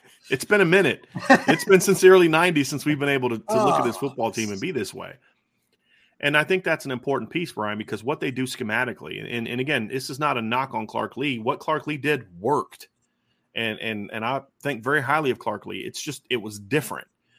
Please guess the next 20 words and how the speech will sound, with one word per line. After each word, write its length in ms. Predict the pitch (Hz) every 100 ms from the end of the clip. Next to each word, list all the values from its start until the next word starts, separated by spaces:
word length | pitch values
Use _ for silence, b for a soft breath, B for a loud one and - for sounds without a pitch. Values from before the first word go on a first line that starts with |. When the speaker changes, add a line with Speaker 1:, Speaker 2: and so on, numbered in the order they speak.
| _ _ _ _
Speaker 1:
You 200 | 113 131
had 360 | 151 151 123 110
zone 360 | - 139 151 135
corners. 640 | 123 104 62 - - -
You 80 | 104
know, 120 | 104
you 180 | 107 135
had 160 | 131 113
guys 360 | 120 120 110
in, 140 | 110 117
in 140 | 113
twenty 300 | - 131 120
eighteen, 360 | 113 - 123 113
and, 200 | 104 -
and 200 | 107 101
Troy 180 | - 175
Pride 280 | - 135 143
could 120 | 117
play 160 | 110 101
man, 400 | 92 90 90